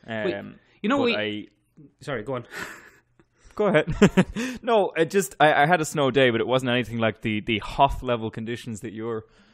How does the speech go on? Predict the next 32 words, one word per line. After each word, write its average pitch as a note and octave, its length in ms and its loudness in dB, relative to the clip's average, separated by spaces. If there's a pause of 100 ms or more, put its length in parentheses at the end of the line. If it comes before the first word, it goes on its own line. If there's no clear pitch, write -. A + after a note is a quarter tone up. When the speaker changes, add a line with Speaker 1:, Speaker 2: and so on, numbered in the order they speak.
(140)
Speaker 2:
currently A2+ 380 -8
experiencing. A2 800 -6
Have C3+ 120 -4
you, D#3+ 180 6
have C#3 140 6
you D3 240 6
cut D#3+ 240 4
open D3+ 220 6
any D3 160 0
tauntauns D3 500 0
yet? G#2+ 240 0 (580)
Speaker 1:
No, F#3+ 580 4 (120)
uh, E3+ 160 2
the D#3 160 -8
two A3+ 160 -2
cats A3 360 2
are D#3 80 4
looking C#3 200 -2
a B2+ 40 -4
bit B2+ 160 -4
nervous, B2+ 480 -6 (1040)
but, B2+ 140 -2
uh, B2+ 640 2 (720)
Speaker 2:
<laughs> - 60 8
Speaker 1:
we D3 80 2
haven't C#3 340 2 (800)
cut C#3 140 0
open C3+ 240 0
any, A2+ 640 0
any A2 220 -6
pack B2 260 0
animals. A2 380 -4